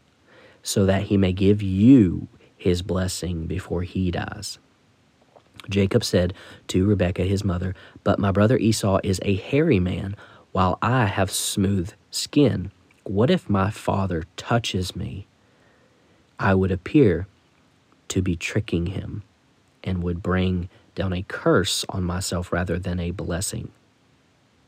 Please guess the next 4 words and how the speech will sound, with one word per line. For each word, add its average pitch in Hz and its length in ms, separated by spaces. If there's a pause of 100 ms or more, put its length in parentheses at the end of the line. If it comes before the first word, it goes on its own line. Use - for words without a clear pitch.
(300)
Hmm. 92 140 (1700)
It's - 140
funny 117 320
that 90 240